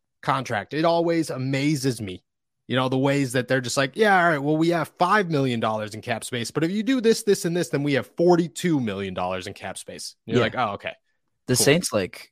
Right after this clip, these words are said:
Speaker 2: the Saints, like, built playoff teams for years doing this, where it's just, like,
Speaker 1: Years.
Speaker 2: you walked into an offseason where they were like, "Oh, we're,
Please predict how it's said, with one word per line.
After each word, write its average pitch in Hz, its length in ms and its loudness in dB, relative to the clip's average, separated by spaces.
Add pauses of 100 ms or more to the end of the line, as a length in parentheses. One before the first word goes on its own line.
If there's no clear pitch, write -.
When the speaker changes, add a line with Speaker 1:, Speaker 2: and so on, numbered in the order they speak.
(120)
Speaker 2:
the 135 160 2
Saints, 120 320 0
like, 131 160 0
built 110 200 -4
playoff 104 380 -2
teams 107 240 -6
for - 140 -10
years 107 480 -4
doing 92 240 -8
this, - 280 -6
where 107 160 -2
it's 113 140 -2
just, 135 160 0
like, 247 80 4
Speaker 1:
Years. 147 240 2
Speaker 2:
you - 20 -4
walked 147 240 10
into 202 220 6
an 151 60 6
offseason 151 640 2
where 120 100 0
they 117 140 -2
were 110 100 -2
like, 101 240 -6
"Oh, 101 160 2
we're, 107 300 -2